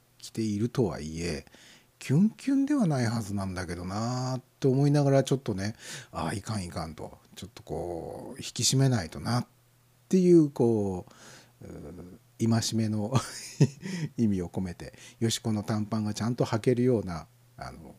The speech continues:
腰回りにならなければというふうに思ってい、いたわけですけれどもね。あの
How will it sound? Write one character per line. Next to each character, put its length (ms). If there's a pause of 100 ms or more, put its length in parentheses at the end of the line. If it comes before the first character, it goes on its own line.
腰 240
回 200
り 60
に 140
な 140
ら 80
な 140
け 100
れ 100
ば 120
と 120 (400)
い 40
う 60
ふ 20
う 40
に 100
思 160
っ 20
て 560 (140)
い、 60
い 40
た 120
わ 80
け 120
で 80
す 100
け 100
れ 80
ど 100 (100)
も 80
ね。 160 (680)
あ 140
の 1000